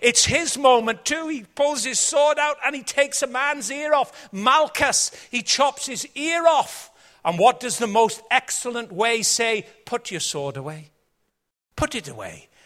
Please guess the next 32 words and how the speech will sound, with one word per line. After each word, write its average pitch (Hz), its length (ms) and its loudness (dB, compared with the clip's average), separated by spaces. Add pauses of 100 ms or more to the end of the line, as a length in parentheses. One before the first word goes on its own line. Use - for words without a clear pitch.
(140)
And 156 160 0
he 147 60 -10
takes - 480 -6
the 165 200 -16
ear 190 460 -10 (340)
of 165 160 0
the 156 100 -4
man 226 360 -2
that 220 120 -8
was 170 140 -8
gonna 202 200 -4
arrest 196 500 -4
him 151 120 -10
and 151 200 -10
injure 143 420 -8
him, 117 240 -16 (240)
and - 140 -14
he 120 100 -18
heals 185 460 -10
it. - 300 -20 (580)
What 262 280 8
way 226 300 10
is 320 260 0
this? - 640 -4 (460)
What 320 260 8
strange 311 920 0
way? 202 580 0 (240)
What 339 320 8
uncommon 294 800 2
way? 190 460 -4 (360)
What 285 320 4
way 311 520 4